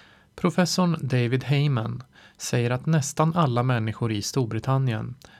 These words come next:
numera har något slags skydd mot viruset corona. Storbritannien ska nu börja jobba med viruset corona som de jobbar med influensa. "Vi får lära oss att leva med det här.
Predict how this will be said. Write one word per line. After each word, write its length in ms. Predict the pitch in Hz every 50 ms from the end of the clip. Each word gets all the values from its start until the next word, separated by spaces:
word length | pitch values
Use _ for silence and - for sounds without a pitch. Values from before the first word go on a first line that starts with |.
| _ _
numera 560 | - 147 151 165 175 165 135 117 110 110 117 120
har 220 | 107 110 107 107
något 540 | 110 117 147 170 160 135 135 135 165 160 160
slags 480 | - - - 120 117 113 - - -
skydd 460 | - - - 123 113 110 107 104 - 147 - - - - - - _ -
mot 260 | 123 120 113 - -
viruset 420 | 117 107 107 110 - - 113 -
corona. 540 | - - 123 123 123 123 123 127 131 120 120 - _ _ _ _ _ _ _ _ _ _ _ - _ - - - - - - - - - - - _ - _ _ _ _ _ _
Storbritannien 760 | - - - 180 170 160 170 170 165 180 180 180 185 180 180
ska 180 | - - 185 151
nu 180 | 135 127 123
börja 400 | 120 120 135 131 123 120 120 120
jobba 380 | 123 127 135 127 110 107 135 143
med 160 | 147 151 147
viruset 460 | 127 117 113 110 110 - - 120 -
corona 600 | - - 135 131 123 113 107 107 107 107 110 107 - _ _ _ _ - - - _ _ _
som 200 | - - - 160
de 160 | 156 156 156 160
jobbar 320 | 165 143 113 104 113 110
med 320 | 113 107 104 101 101 104
influensa. 920 | 117 107 98 - - - 113 120 127 117 107 104 - - - 135 117 - - _ _ _ _ _ _ _ _ _ _ _ _ - - - - - - - _ _ _ _
"Vi 180 | 151 160 170 165
får 220 | - - 123 117
lära 360 | 131 147 143 123 131 156 160
oss 200 | 123 110 - -
att 140 | 120 113 -
leva 420 | 147 147 135 123 135 160 156 131
med 180 | 117 117 117 113
det 80 | 117 110
här. 320 | 107 110 107 110 - -